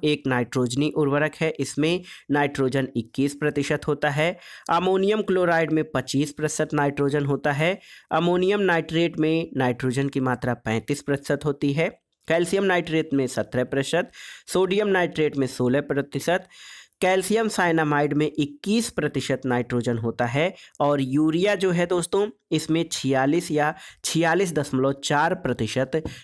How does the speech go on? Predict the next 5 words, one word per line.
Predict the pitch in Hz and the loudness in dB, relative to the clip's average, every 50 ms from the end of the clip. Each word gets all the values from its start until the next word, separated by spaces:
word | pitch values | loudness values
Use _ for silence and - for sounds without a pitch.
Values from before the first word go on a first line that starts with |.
| - - | -4 -2
नाइट्रोजन | 139 135 127 123 - - 117 110 98 - 101 98 101 120 - _ _ - - | 0 2 2 0 -2 -2 -2 -2 -2 -2 -4 -6 -6 -6 -12 _ _ -4 -2
होता | 131 120 - 85 78 | -2 -2 -2 -6 -8
है। | - 98 90 76 - _ _ _ _ _ _ _ _ _ _ _ _ _ _ _ _ _ _ - - - - - - - - - - | -4 -4 -6 -6 -6 _ _ _ _ _ _ _ _ _ _ _ _ _ _ _ _ _ _ -20 -20 -20 -20 -20 -20 -20 -10 -2 0
फास्फेटी | 165 170 170 175 - 196 185 185 185 214 220 | 2 2 2 0 0 0 0 0 0 0 0
उर्वरक, | - 214 190 180 175 185 180 196 202 196 | 2 2 2 2 2 2 2 2 0 -2